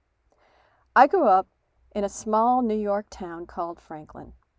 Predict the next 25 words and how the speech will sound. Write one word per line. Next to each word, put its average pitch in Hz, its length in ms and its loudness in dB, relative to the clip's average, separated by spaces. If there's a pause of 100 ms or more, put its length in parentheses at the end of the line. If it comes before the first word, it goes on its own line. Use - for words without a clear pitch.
(760)
One 302 240 2
night, 175 280 -4 (240)
I 214 120 0
prayed 269 420 -4
that 208 140 -4
something 202 320 -6
would 208 140 -6
happen 160 360 -10
to - 140 -18
prevent 190 400 -10
me 165 160 -14
from 165 400 -14
embarrassing 165 680 -12
myself. 151 540 -10 (960)
I 208 100 2
was 214 180 0
in 254 120 2
a - 20 0
play 220 320 2
that 214 140 0
was 190 180 -8
going 185 260 -6
to 220 80 -8
be 202 140 -8
performed 165 560 -10